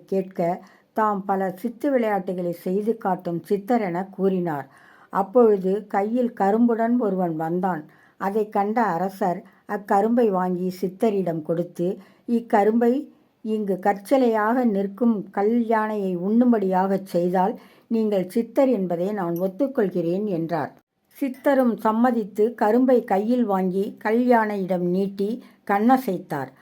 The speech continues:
அனைவரும் அரசரும் பார்த்து கொண்டிருக்கையிலேயே கல் யானை துதிக்கையை நீட்டி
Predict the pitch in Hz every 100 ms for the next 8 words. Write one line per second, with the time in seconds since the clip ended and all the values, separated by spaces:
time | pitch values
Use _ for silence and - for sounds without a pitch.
0 | _ _ 202 220 247 233 214 247 240 185
1 | 233 240 208 208 233 208 214 247 240 208
2 | 196 190 190 185 170 175 175 175 170 180
3 | 202 - - _ 208 233 247 214 196 196
4 | 208 208 196 202 214 208 196 170 170 165